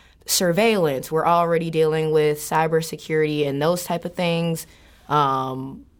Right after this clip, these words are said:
you know, what is, what is next, really?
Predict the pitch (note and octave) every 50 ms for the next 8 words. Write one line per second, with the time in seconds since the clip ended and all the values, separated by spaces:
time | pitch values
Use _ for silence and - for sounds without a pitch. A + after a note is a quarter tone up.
0 | _ _ _ _ _ _ _ _ _ _ _ _ - - _ - _ _ _ -
1 | F#3 E3+ D#3+ D3+ D3 C#3+ D3+ F#3 F#3+ F3+ F3+ E3+ E3 - E3 F3+ F#3 F#3 E3+ E3+
2 | E3 D#3 C3+ C3+ C#3 C#3+ - - - - - - - - - - E3 E3